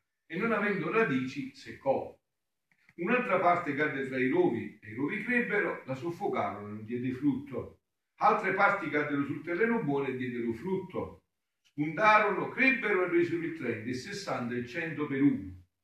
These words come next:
E diceva: "Chi ha orecchi per ascoltare, ascolti." Quando poi furono da soli, quelle che erano intorno a lui, insieme ai dodici, lo interrogavano sulle parabole. Ed egli diceva loro: "A voi è stato dato il mistero del regno di Dio.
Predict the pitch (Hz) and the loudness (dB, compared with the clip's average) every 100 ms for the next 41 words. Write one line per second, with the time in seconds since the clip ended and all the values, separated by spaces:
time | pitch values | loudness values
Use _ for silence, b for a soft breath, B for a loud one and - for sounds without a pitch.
0 | _ - 139 - - 151 123 123 196 202 | _ -4 -4 -4 -2 0 0 -2 0 0
1 | 185 214 - 147 127 151 - - 131 127 | 2 -2 -4 -4 -2 -2 -2 -4 -8 -8
2 | 101 95 104 110 - - 110 - 131 120 | -10 -12 -10 -12 -14 -18 -20 -8 -4 -4
3 | - - _ _ _ _ _ _ _ _ | -4 -16 _ _ _ _ _ _ _ _
4 | - 247 - 185 180 135 135 131 151 220 | 2 4 4 2 4 4 2 -2 2 2
5 | 180 156 135 - 175 147 143 147 131 123 | 4 2 2 2 2 2 4 2 0 -4
6 | 131 135 135 131 131 127 - 139 131 123 | -6 -4 -2 -2 -2 -6 -4 0 2 2
7 | 147 131 - 123 139 185 170 - - - | 0 -2 -8 -6 -2 0 2 0 -2 -8
8 | - - _ - 233 226 214 175 117 107 | -10 -16 _ -6 -4 -2 -2 -2 -2 -4
9 | 113 110 - 110 104 107 104 104 98 101 | -6 -10 -8 -10 -8 -8 -8 -10 -12 -14
10 | 95 _ _ _ _ _ _ _ _ _ | -16 _ _ _ _ _ _ _ _ _
11 | _ _ _ _ 131 160 170 151 135 123 | _ _ _ _ 0 4 6 4 2 0
12 | 123 110 98 90 90 - _ - - 190 | -2 -2 -4 -8 -12 -18 _ -8 -2 2
13 | 240 208 180 170 175 196 170 156 143 180 | 4 4 0 0 -2 -2 -2 -4 -6 -4
14 | 170 139 135 160 151 139 131 143 135 - | -2 0 -2 -2 -2 -2 0 2 2 0